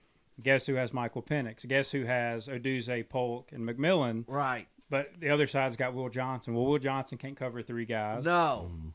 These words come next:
Speaker 1: I just
Speaker 2: No.
Speaker 1: think it's,
Speaker 2: He can
Speaker 1: I think,
Speaker 2: cover Bond.
Speaker 1: I think the matchups, the strengths and weaknesses are balancing out, and I truly think the best quarterback is gonna win the game 'cause he's,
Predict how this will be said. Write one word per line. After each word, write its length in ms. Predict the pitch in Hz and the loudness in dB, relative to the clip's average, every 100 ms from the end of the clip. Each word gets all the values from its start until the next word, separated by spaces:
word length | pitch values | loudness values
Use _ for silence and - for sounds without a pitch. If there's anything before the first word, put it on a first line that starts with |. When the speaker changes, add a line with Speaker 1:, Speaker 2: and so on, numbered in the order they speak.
| - | 2
Speaker 1:
I 140 | 143 | 4
just 200 | 165 165 | 4 2
Speaker 2:
No. 100 | 156 | 2
Speaker 1:
think 160 | 151 147 | 2 2
it's, 160 | 127 | 0
Speaker 2:
He 100 | 156 | -2
can 140 | 175 160 | -2 2
Speaker 1:
I 160 | 160 180 | 4 6
think, 200 | 190 185 | 6 4
Speaker 2:
cover 140 | 156 | 2
Bond. 460 | 139 160 160 135 117 | 2 2 4 0 2
Speaker 1:
I 120 | 156 | 2
think 260 | 165 170 - | 4 -2 0
the 80 | |
matchups, 640 | 156 135 135 - 135 139 - | 2 4 2 2 0 0 -4
the 100 | 123 | -10
strengths 380 | - 147 156 151 | 0 0 0 0
and 100 | 139 | -2
weaknesses 460 | 139 143 139 131 | 0 -2 -2 -4
are 60 | 123 | -2
balancing 520 | 117 123 131 - 156 | 0 0 0 -2 -2
out, 380 | 123 117 123 - _ _ - | 0 0 0 -4 _ _ -4
and 160 | 127 123 | 0 6
I 180 | 131 127 | 6 6
truly 440 | - 135 135 143 | 2 0 2 0
think 460 | - 123 117 123 123 | -2 -4 -4 -6 -10
the 120 | 117 | -4
best 280 | 120 123 - | 0 -2 -2
quarterback 640 | 135 131 120 113 120 147 - - _ _ _ _ _ _ _ _ - | -4 -2 -2 -2 -2 -6 -18 -20 _ _ _ _ _ _ _ _ -14
is 160 | 104 | -8
gonna 160 | 120 127 | -4 0
win 160 | 131 | 0
the 80 | 139 | 0
game 340 | 131 120 117 120 | 0 0 0 -2
'cause 200 | 110 127 | -4 -4
he's, 200 | 110 | -6